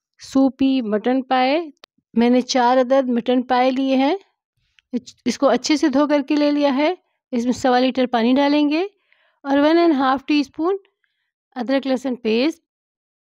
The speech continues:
वन एंड हाफ टीस्पून नमक, तीन अदद तेज पत्ते, एक टुकड़ा दालचीनी, दो अदद बड़ी इलायची, दो अदद छोटी इलायची और दो बड़े साइज के मोटे मोटे कटे हुए प्याज हैं। वन फोर टीस्पून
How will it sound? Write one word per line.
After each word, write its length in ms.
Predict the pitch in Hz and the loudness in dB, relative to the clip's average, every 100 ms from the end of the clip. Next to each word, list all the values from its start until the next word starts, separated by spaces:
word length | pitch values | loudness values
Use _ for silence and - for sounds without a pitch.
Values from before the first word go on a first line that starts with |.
| _ _ - | _ _ 0
वन 300 | 233 311 320 | 4 6 4
एंड 160 | 311 254 | 2 0
हाफ 320 | 277 285 - | 0 -2 -2
टीस्पून 600 | 294 277 - 285 285 277 | -2 -2 -4 -4 -2 0
नमक, 380 | 233 220 240 311 _ _ _ _ _ _ _ _ _ _ - | -2 -2 -4 -6 _ _ _ _ _ _ _ _ _ _ -2
तीन 240 | 294 302 | 2 4
अदद 240 | 285 277 285 - | 2 0 -2 -2
तेज 240 | 233 254 | -2 -2
पत्ते, 400 | - 285 277 285 285 277 - _ 247 | -2 -4 -4 -6 -4 -4 -8 _ -4
एक 140 | 254 | -4
टुकड़ा 260 | 247 233 233 | -6 -4 -4
दालचीनी, 720 | 208 214 208 - 220 247 285 285 | -2 -4 -4 -8 -6 -2 -2 -2
दो 160 | 226 240 | 0 0
अदद 220 | 233 220 196 | 0 -2 -4
बड़ी 180 | 208 233 | -4 -2
इलायची, 440 | 269 277 262 294 | -2 -2 -4 -6
दो 120 | 247 226 | -4 -4
अदद 180 | 214 214 | -4 -8
छोटी 340 | - 214 269 | -8 -8 -4
इलायची 400 | 277 277 269 294 330 - _ _ _ _ 269 | -2 -4 -4 -4 -4 -8 _ _ _ _ -6
और 100 | 254 | -4
दो 220 | 277 349 | 0 0
बड़े 240 | 285 285 285 | 2 0 0
साइज 300 | 285 262 - | -2 -4 -4
के 140 | 285 | -6
मोटे 260 | 247 233 247 | -4 -4 -4
मोटे 240 | 240 240 | -6 -8
कटे 260 | 226 220 226 | -10 -8 -8
हुए 180 | 233 285 | -8 -8
प्याज 360 | 233 202 208 208 | -8 -8 -10 -14
हैं। 160 | 202 - _ _ _ - | -16 -18 _ _ _ -4
वन 220 | 226 285 311 | 6 8 8
फोर 320 | - 294 294 | 6 4 4
टीस्पून 680 | 285 285 254 - 277 285 | 4 2 2 0 2 2